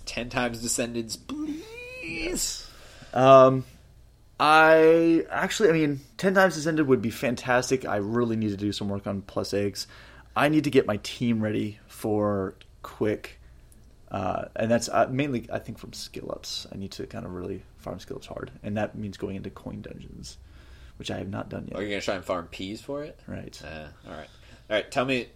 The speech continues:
Speaker 1: tell me. Aside from what I just said, <laughs> do you have a wish and desire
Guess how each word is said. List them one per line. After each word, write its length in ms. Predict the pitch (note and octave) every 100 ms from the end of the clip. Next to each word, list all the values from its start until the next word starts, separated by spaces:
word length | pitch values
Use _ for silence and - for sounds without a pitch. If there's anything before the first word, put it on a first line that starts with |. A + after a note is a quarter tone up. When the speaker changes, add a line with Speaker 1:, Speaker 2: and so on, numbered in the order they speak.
| -
Speaker 1:
tell 120 | B2+
me. 140 | C3+
Aside 380 | - A2 B2+ C3
from 160 | C3+ A#2+
what 140 | A#2
I 140 | A2+ B2
just 200 | G#2+ -
said, 300 | D#2 A#1+ - - - - -
<laughs> 360 | - - -
do 120 | -
you 140 | A2+ A2+
have 440 | A#2 G#2+ G#2+ G#2 G#2+
a 160 | G2+
wish 340 | F#2+ A2 A2+ -
and 140 | G#2
desire 500 | F#2+ F#2 G2 G2 F2